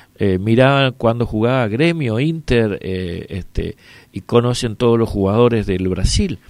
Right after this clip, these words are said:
Entonces, explicar solamente eso en la ciudad de Buenos Aires, creen que nosotros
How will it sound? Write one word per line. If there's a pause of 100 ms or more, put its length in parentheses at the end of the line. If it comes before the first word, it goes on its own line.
(200)
Entonces, (1300)
explicar
solamente
eso (640)
en
la
ciudad
de
Buenos
Aires,
creen
que
nosotros